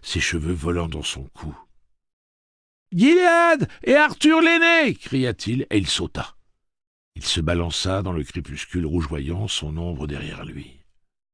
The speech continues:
Ben, Ben ! » aboya Otis. « Ben, Ben, Ben ! » Le garçon lâcha la corde, vola dans le foin, disparut, puis jaillit comme un diable de sa boîte,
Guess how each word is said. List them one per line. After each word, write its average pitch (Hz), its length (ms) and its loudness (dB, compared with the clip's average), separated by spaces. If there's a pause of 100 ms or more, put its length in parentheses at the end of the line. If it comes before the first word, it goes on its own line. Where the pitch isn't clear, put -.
(1500)
Ben, 220 320 0
Ben ! » 220 420 0 (540)
aboya 85 460 -2
Otis. « - 320 -14 (260)
Ben, 330 460 2
Ben, 320 320 2
Ben ! » 320 320 2 (1900)
Le - 120 -10
garçon 65 440 -8
lâcha 52 280 -10
la - 100 -14
corde, 117 500 -6 (100)
vola 98 380 -2
dans 80 140 -6
le 73 80 -8
foin, 113 360 -8 (360)
disparut, 85 600 -4 (720)
puis 127 320 2
jaillit 120 440 2
comme 98 220 -4
un 85 100 -2
diable 117 380 0
de 98 100 0
sa 85 180 -4
boîte, 117 380 -6